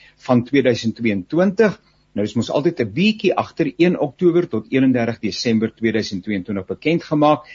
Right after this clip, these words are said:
en dit is met skok begroet. Die statistieke wys dat een duisend een honderd en een vroue en driehonderd kinders in die drie maande landmy-,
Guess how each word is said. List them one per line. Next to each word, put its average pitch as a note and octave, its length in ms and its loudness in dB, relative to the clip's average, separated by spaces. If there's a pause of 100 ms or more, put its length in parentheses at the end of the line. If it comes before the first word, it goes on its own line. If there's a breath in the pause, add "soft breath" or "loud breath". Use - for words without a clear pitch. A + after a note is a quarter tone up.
(320 loud breath)
en C#3 220 6
dit - 200 0
is B2+ 180 -2
met B2 200 0
skok - 500 -2
begroet. C3 560 0 (500 soft breath)
Die G3+ 140 0
statistieke F3+ 680 -2
wys A2+ 300 -4
dat G2 220 -4
een F#3+ 240 2
duisend D#3+ 440 -2
een D#3 160 0
honderd D3 360 0
en B2 180 -2
een C3+ 200 4
vroue A#2+ 460 0
en G2+ 200 -4
driehonderd D#3+ 520 0
kinders C3 360 0
in G#2+ 140 -2
die G2 80 -4
drie A2 200 0
maande G#2 340 -2
landmy-, F#2+ 460 -4